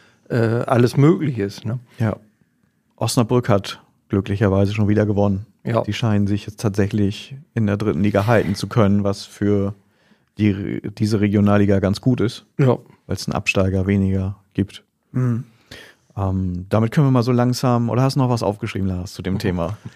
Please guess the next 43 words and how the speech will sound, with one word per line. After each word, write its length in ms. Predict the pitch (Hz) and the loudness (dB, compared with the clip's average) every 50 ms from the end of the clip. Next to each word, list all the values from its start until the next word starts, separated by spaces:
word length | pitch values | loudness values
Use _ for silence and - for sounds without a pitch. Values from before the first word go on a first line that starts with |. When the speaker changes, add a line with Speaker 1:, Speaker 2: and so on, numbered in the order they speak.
| _ _ - | _ _ 0
Speaker 3:
Nee. 100 | 143 151 | 0 0
Speaker 2:
Sonst 120 | 101 - | 2 2
würde 160 | 139 139 139 | 2 2 2
ich 60 | 135 - | 2 0
den 140 | 139 131 | 0 0
Bogen 260 | - 135 135 131 120 117 | 2 2 2 2 2 0
so 80 | 127 | 0
langsam 340 | 123 123 127 127 - 120 120 | 0 0 0 -2 -4 -4 -6
spannen 300 | - - - 127 127 123 | -4 -2 -2 -2 -2 -2
zum 160 | 113 - 117 | -4 -4 -6
Sportlichen. 600 | 113 - - 139 135 107 110 113 110 139 170 190 - _ - | -4 0 2 2 2 2 0 -2 -4 -4 -4 -4 -6 _ -16
Speaker 3:
Ich 160 | - - _ | -16 -6 _
bin 200 | - 135 135 131 | 0 0 0 0
durch, 320 | 131 127 120 110 110 - | 0 -2 -2 -4 -6 -8
kann's 240 | - - - 123 127 | -6 -2 0 0 0
überleiten. 540 | 139 131 120 113 110 110 107 110 110 - 120 | 0 0 2 2 2 0 0 -2 -4 -6 -6
Speaker 2:
Sauber. 460 | 104 - 95 95 92 92 87 101 - - 196 - - | -4 -2 -2 0 0 -2 -4 -4 -6 -10 -12 -8 -2
Vielen 160 | - 131 127 | 0 2 4
Dank 180 | 143 135 131 120 | 4 2 2 0
bis 120 | 113 - | -2 -4
hierhin. 300 | 120 113 117 139 180 214 - _ _ _ _ _ _ - 180 175 - - - - - | -4 -2 -2 -2 -4 -6 -8 _ _ _ _ _ _ 0 0 0 -2 -8 -10 -2 2
Speaker 3:
Gerne. 300 | 135 135 135 143 151 160 - - 180 - 214 - - 139 - - 240 - | 2 4 4 4 2 0 -2 -2 -2 -2 0 0 -2 -6 -6 -8 -12 -12
Speaker 2:
<laughs> 560 | - - - - - - - 147 - _ - | -12 -14 -16 -16 -18 -18 -20 -20 -20 _ -4
In 120 | 127 139 151 | 0 2 2
der 120 | 143 131 | 2 2
Regionalliga 640 | 156 160 147 160 156 165 160 156 165 147 151 143 | 2 2 2 4 4 4 4 4 2 2 2 0
war 100 | 139 139 | 2 0
ja 80 | 139 135 | 0 -2
auch 60 | 120 | -2
ohne 280 | - 151 165 156 120 107 | -2 0 0 0 0 -2
Kickers 320 | - - - 123 117 117 - | -4 -4 -4 -4 -4 -2 -2
Beteiligung 600 | 127 - - 143 120 113 120 110 127 120 120 117 | -2 0 0 0 0 0 0 0 0 2 2 2
einiges 480 | - - 139 151 135 123 131 120 - | 2 2 2 2 2 2 0 -2 0
los. 460 | 123 120 127 139 165 208 - - - | 0 2 2 2 0 -2 -4 -8 -12
Es 60 | - - | -6 -4
gab 160 | 120 107 - | -4 -4 -4
Spiele 300 | - - 127 113 113 107 | -2 -2 0 2 2 2
am 120 | 101 110 | 0 0
Gründonnerstag 640 | 107 117 110 110 113 110 110 113 113 - 117 104 - | 0 0 2 2 2 2 2 0 0 -2 -4 -4 -4
und 280 | - 113 110 110 120 - | -2 -2 -2 -2 -2 -2
am 120 | - 107 107 | -4 -4 -2
Ostermontag, 840 | - - 107 - - 107 101 104 107 113 117 117 - 123 123 - - | -2 -4 -4 -2 0 0 0 0 0 0 -2 -2 -2 -2 -2 -2 -2
aber 360 | 101 104 107 107 107 120 | -2 -2 -2 -2 -4 -4